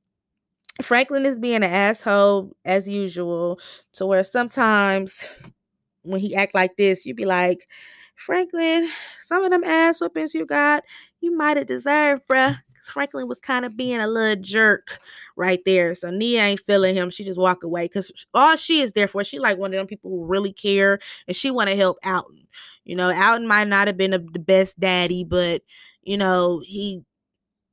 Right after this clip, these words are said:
he done been through a lot himself, and I don't give him no excuse for what he did, you know, how he abandoned his family. But Franklin being real cold, real cold, you know, and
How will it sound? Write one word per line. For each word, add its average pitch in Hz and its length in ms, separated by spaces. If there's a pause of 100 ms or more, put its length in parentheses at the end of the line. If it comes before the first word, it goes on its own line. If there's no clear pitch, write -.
(420)
he 269 180
done 277 140
been 247 220
through 226 160
a - 20
lot 214 260
himself, 208 680
and 196 180
I 202 60
don't 208 160
give 196 160
him 208 120
no 190 120
excuse 185 320
for 175 80
what 185 140
he 185 60
did, 160 160
you 185 140
know, 175 300 (100)
how 180 160
he 185 140
abandoned 175 400
his 180 200
family. 180 440
But 170 380 (360)
Franklin 240 400
being 220 220
real 214 200
cold, 196 580 (200)
real 196 220
cold, 175 540
you 247 80
know, 190 280
and 196 220